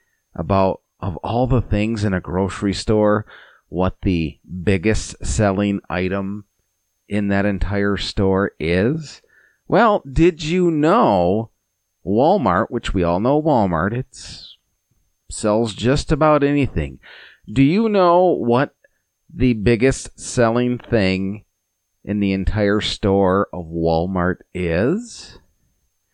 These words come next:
Well, if you guessed bananas, you would be absolutely correct.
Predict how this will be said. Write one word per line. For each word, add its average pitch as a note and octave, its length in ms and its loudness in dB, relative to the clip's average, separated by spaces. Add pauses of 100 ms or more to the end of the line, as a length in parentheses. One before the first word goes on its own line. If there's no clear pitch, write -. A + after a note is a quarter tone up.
(440)
Well, C3 260 4
if E3+ 220 0
you D#3+ 180 4
guessed C#3+ 600 0 (280)
bananas, A2+ 1300 2 (240)
you A2 200 2
would A2+ 140 4
be A2+ 220 2
absolutely G#2+ 640 0
correct. - 580 0